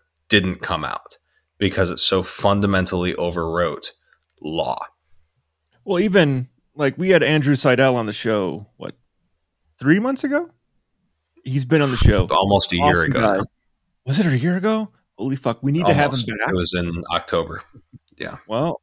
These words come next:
Speaker 2: I am good at knowing my time frames.
Speaker 1: Yep.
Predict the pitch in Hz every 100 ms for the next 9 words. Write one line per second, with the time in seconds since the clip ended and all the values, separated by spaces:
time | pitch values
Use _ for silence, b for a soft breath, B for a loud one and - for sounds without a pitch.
0 | 101 127 147 104 - 139 156 160 139 147
1 | 143 127 160 - 120 104 - 71 - -
2 | _ _ _ _ _ _ _ _ _ _
3 | 95